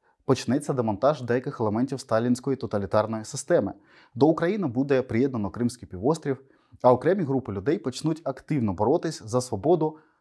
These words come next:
права та демократію. Під час третього етапу, який називається "Україна в період системної кризи радянського ладу", почнеться реставрація деяких елементів сталінізму,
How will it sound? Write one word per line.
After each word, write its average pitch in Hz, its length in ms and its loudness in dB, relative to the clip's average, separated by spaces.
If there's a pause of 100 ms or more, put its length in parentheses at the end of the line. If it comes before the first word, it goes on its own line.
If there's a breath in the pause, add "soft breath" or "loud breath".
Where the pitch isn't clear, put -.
(120)
права 127 420 2 (140)
та 104 140 -4
демократію. 98 600 -4 (500)
Під 127 140 2
час 147 180 2
третього 160 420 2
етапу, 104 500 0
який 120 220 0
називається 131 600 -2
"Україна 127 680 0
в - 60 -20
період 120 440 2
системної 107 640 0
кризи 98 300 -4
радянського 98 500 -6
ладу", 185 360 4 (420 soft breath)
почнеться 143 520 2
реставрація 123 600 -2
деяких 131 340 -2
елементів 98 380 -4
сталінізму, 120 600 -4